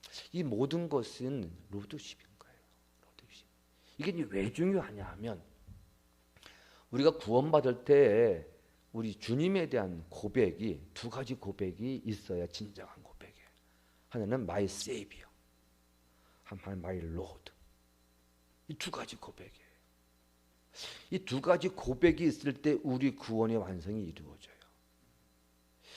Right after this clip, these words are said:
예수님을 세이비어로 고백하는 자 있죠.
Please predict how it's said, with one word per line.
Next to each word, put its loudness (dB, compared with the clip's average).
예수님을 2
세이비어로 4
고백하는 0
자 -12
있죠. -14